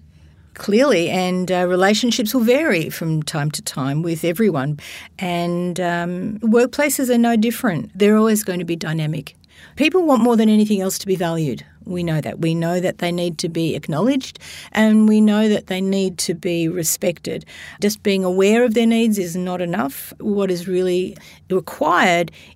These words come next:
is action, and that's sometimes just a simple thing like checking in. And the more often we can just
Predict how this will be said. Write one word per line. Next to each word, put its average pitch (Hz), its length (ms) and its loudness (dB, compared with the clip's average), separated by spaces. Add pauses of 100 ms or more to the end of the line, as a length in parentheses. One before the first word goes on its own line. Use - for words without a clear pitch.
is 240 580 0
action, 220 460 0
and 220 120 4
that's - 200 -2
sometimes 277 520 -2
just - 400 -4 (260)
a 214 60 -2
simple 233 360 2
thing 202 220 -2
like 190 240 -4
checking 175 380 -4
in. 160 240 -4 (400)
And 185 440 -2 (320)
the 202 100 2
more 214 380 6
often 208 340 0
we 190 140 -2
can 185 320 -6
just 190 420 -2